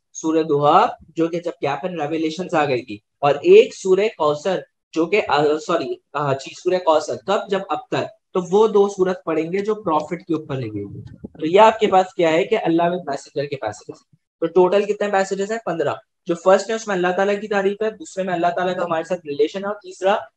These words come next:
अल्लाह ताला का messenger के साथ relationship है। तो ये हमारे पास total पन्द्रह पैसेजेस। सबसे पहले हम शुरू करते हैं और हमें तरीका सीखना है। देखें, आपके पास जो main theme है ना, तरीका गौर से सीखना है, सही है। इसके अंदर देखें,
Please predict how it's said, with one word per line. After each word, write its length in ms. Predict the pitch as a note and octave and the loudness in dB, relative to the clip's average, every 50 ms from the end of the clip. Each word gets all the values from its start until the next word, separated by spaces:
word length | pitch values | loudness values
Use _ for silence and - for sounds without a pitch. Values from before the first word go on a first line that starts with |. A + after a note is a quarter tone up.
| _ _ - | _ _ -2
अल्लाह 220 | D#3 E3+ F#3 G3+ | 2 2 2 2
ताला 260 | G3+ G3 F3 F3 F3 | 2 2 0 0 0
का 100 | F3 G3+ G3+ | -2 -4 -4
messenger 500 | F3+ D3 C#3+ - - - - F3+ F3 F3 | -6 -8 -8 -8 -14 -6 -4 -4 -4 -2
के 80 | F3 | -4
साथ 240 | E3 F3+ E3+ D#3+ D#3+ | -4 -4 -4 -2 -2
relationship 640 | D#3 D3 C#3+ C#3 C3+ - C#3 C3 - C#3 C3 - E3 | -2 -2 0 -2 -4 -4 -10 -14 -14 -12 -6 -2 -2
है। 80 | G3+ B3 | -2 -2
तो 360 | - - _ _ _ - E3 | -4 -14 _ _ _ -10 -2
ये 100 | F#3 A3 | -2 -2
हमारे 300 | G#3+ F#3 E3 D#3 D#3 - | 0 2 0 0 0 0
पास 200 | F#3 F#3 G#3+ - - | -2 -2 -4 -4 -6
total 240 | F3 E3 F3+ F#3 F3+ - | -6 -4 -4 -6 -4 -4
पन्द्रह 240 | D#3 D3 C#3+ C#3 C3 | -4 -4 -4 -6 -6
पैसेजेस। 520 | - - - - - - - - _ _ _ _ _ _ _ _ _ | -6 -8 -12 -12 -16 -20 -20 -20 _ _ _ _ _ _ _ _ _
सबसे 260 | - F3 F3 - A#3+ A3+ | -2 -2 2 2 2 4
पहले 200 | G#3+ G3+ G3+ G3+ | 4 4 2 0
हम 80 | G3+ G3+ | -2 -4
शुरू 220 | - - F#3+ F#3+ | -6 -6 -6 -2
करते 300 | F#3 F3 D#3+ E3+ - F3 | -2 -2 -2 -2 -6 -6
हैं 140 | F3+ G3 G#3+ | -4 -4 -4
और 280 | G3 E3+ F#3 F#3 F3+ E3+ | -2 -2 -4 -4 -4 -8
हमें 160 | E3 F#3 G3+ G3+ | -8 -8 -6 -2
तरीका 340 | F3 D#3+ D#3 D#3+ D#3+ E3+ E3 | -2 -2 -2 -2 -2 -4 -6
सीखना 360 | E3 - C3 B2 _ - G#2+ | -6 -8 -16 -18 _ -20 -20
है। 60 | - _ _ _ _ _ _ _ | -20 _ _ _ _ _ _ _
देखें, 260 | D#3+ F#3 G3+ F#3+ C#3+ - - _ _ _ _ _ _ | 0 2 2 0 -4 -4 -8 _ _ _ _ _ _
आपके 360 | - D3+ E3+ A3 A#3 - C4 A#3+ | 6 6 6 6 4 0 0 2
पास 220 | A#3 A3+ G#3+ G#3 | 2 2 2 2
जो 140 | - G#3+ A3+ | 2 0 0
main 340 | G#3 - F#3 F#3 G#3+ A#3 - | 0 -2 -6 -4 -2 -4 -4
theme 300 | - - G#3+ G3 F3 E3+ | -6 -8 -8 -6 -4 -4
है 80 | E3 | -2
ना, 200 | E3 F#3+ A3+ - _ _ _ | -2 -2 -4 -4 _ _ _
तरीका 380 | - E3 E3+ F#3 G3+ - G#3+ G#3+ | 0 0 0 0 0 2 2 2
गौर 260 | G3+ F3+ E3+ E3+ F3+ | 4 4 4 4 4
से 140 | - - G#3 | 2 -2 -6
सीखना 360 | G3 - F3+ E3+ - F3 E3+ | -6 -6 -12 -10 -8 -6 -4
है, 100 | F3 F3+ | -4 -4
सही 220 | - - E3+ E3 F3+ | -4 -8 -6 -2 -2
है। 160 | G3+ - - - _ _ _ _ | -2 -2 -4 -10 _ _ _ _
इसके 240 | D#3 - - - A3+ | -10 -10 2 4 4
अंदर 260 | A3 G#3 G#3 G#3 G3+ | 4 6 4 -2 -2
देखें, 360 | F#3+ F#3+ F#3+ G3 A3+ A3 - | -2 -4 -2 -2 -4 -4 -4